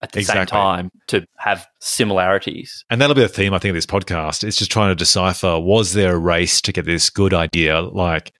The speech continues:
Speaker 2: we'll talk later on about another twin movies group, which was Olympus Has Fallen and White House Down.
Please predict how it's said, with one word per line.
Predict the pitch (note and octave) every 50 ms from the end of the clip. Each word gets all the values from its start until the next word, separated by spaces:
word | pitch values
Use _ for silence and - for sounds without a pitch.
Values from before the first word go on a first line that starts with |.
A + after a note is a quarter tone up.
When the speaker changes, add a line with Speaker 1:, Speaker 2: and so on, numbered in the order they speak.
| _ _ _
Speaker 2:
we'll | F2+ F#2 G2
talk | - A2 G#2 F#2+ - G#2 - -
later | G2+ F#2 E2+ E2+ E2
on | E2+ E2+ F2 F2 F2 - - _ _ -
about | G2 F2 F#2 F2 E2 D#2+ D#2+ - - - - - - _
another | - F#2+ F2+ F#2 F#2 F2+ F#2+ - - _ _ -
twin | - - F#2+ E2+
movies | D#2+ E2 E2+ D#2 D#2+ D2 -
group, | - - E2+ E2+ -
which | F2 E2+ - -
was | - F2+ E2 D#2+ E2
Olympus | F2 F2+ F2 - F2+ -
Has | - E2+ -
Fallen | - - F#2+ F2 E2 D#2+ E2+ E2 D#2+ D#2+
and | D#2+ D#2+
White | D#2+ E2 D#2
House | - D#2+ D2 - -
Down. | - F#2+ F#2 F2+ D#2+ C#2+ C2+ C#2